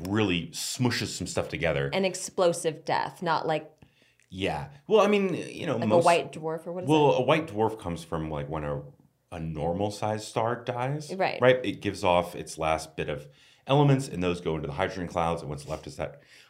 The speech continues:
Speaker 1: hyperheated core of carbon. And that's called a white dwarf, that,
Speaker 2: Mm-hmm.
Speaker 1: that carbon bowling ball, cannonball thing.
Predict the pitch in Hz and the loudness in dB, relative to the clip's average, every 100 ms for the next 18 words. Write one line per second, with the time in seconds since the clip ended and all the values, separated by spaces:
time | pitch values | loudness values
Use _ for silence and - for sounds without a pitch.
0 | - 95 90 90 92 87 78 - - 78 | -6 -4 -2 -4 -4 -2 -2 -4 -8 -4
1 | 76 73 71 - 73 71 71 71 - _ | -2 -4 -6 -4 -4 -2 -6 -8 -14 _
2 | _ _ _ _ - - 98 85 85 - | _ _ _ _ -18 -6 -2 -2 -2 -10
3 | 67 64 - 67 67 - 220 214 - - | -12 -14 -14 -14 -14 -10 -6 -6 -8 -6
4 | 151 139 69 - _ _ - - 67 65 | -6 -4 -8 -10 _ _ -18 -12 -10 -8
5 | 69 64 65 76 - 78 73 69 67 71 | -8 -8 -10 -12 -10 -8 -6 -8 -8 -12
6 | 69 | -14